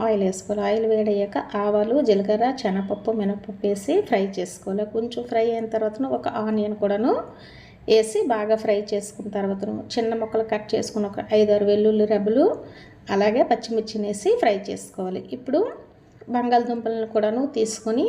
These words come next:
మెత్తగా ఉడికించుకొని తీసుకోవాలి. ఈ ఉడికించుకున్న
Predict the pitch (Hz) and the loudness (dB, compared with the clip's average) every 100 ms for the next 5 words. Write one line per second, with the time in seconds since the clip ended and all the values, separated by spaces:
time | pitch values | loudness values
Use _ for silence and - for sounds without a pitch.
0 | 381 220 - 254 302 247 220 262 247 - | 2 0 0 0 0 0 0 0 -2 -2
1 | 233 254 508 - - - - - - 233 | 0 0 0 -4 -14 -20 -20 -20 0 2
2 | 240 - - 208 - - 254 277 277 254 | 2 2 4 4 2 0 0 0 4 2
3 | 254 233 233 | 2 0 0